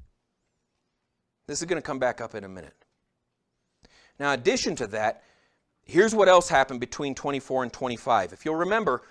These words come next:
Felix was not a good governor.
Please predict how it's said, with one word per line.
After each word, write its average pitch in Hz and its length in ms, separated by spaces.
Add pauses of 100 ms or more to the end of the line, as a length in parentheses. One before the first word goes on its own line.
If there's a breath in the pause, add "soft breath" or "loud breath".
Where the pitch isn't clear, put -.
(300 soft breath)
Felix - 880 (420)
was 147 180
not 147 300
a 175 80
good 147 300
governor. 117 420